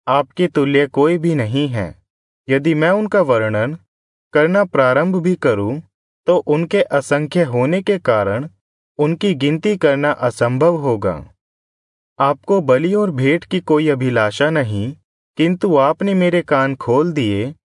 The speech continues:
आपने अग्नि बलि और पाप बलि की भी चाहत नहीं की। तब मैंने यह कहा, "देखिए, मैं आ रहा हूँ, पुस्तिका में यह मेरे ही विषय में लिखा है।" मेरे परमेश्वर,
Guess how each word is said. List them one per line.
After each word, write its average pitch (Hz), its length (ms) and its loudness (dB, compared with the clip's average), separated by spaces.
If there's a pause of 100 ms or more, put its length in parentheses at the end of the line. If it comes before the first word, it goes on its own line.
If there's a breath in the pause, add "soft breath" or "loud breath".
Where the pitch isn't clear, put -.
(340)
आपने 160 440 2
अग्नि 165 320 0
बलि 131 420 0
और 143 160 2
पाप 147 400 0
बलि 131 360 0
की 139 180 -4
भी 147 180 -2
चाहत 127 460 -2
नहीं 123 340 -2
की। 95 300 -6 (920)
तब 185 140 4
मैंने 175 360 2
यह 143 340 2
कहा, 110 500 -4 (380)
"देखिए, 160 440 0
मैं 175 260 0
आ 139 180 2
रहा 135 300 0
हूँ, 104 320 -4 (500)
पुस्तिका 185 540 0
में 208 140 -2
यह 175 280 0
मेरे 156 340 2
ही 180 200 -2
विषय 151 360 -2
में 170 160 0
लिखा 123 380 -2
है।" 113 340 -8 (840)
मेरे 143 300 2
परमेश्वर, 113 800 0